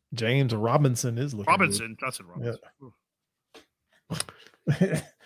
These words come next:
Speaker 1: I
Speaker 3: don't
Speaker 1: mean,
Speaker 3: know.
Speaker 1: but, but in the, in the underwear season,
Speaker 3: Underwear
Speaker 1: just like I
Speaker 3: season.
Speaker 1: showed right here with a weird eight and nine,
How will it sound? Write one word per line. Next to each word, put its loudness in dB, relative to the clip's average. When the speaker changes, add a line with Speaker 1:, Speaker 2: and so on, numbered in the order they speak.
Speaker 1:
I 8
Speaker 3:
don't 12
Speaker 1:
mean, 12
Speaker 3:
know. 10
Speaker 1:
but, -4
but -4
in 6
the, 6
in 4
the 6
underwear 8
season, 0
Speaker 3:
Underwear 4
Speaker 1:
just 8
like 8
I 10
Speaker 3:
season. 4
Speaker 1:
showed 6
right 8
here 6
with 2
a 0
weird 4
eight 0
and -2
nine, 4